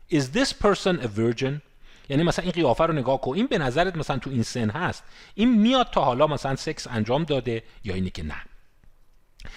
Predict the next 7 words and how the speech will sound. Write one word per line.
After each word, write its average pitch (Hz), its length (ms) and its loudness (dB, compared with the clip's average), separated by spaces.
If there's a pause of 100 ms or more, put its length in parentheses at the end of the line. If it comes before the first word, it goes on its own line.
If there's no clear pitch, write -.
(140)
آیا 143 220 4
این 147 220 2
بیما-، 123 480 0
این 143 160 2
فرد 120 360 -2
مشروب - 380 -4
می‌خوره؟ 190 380 -6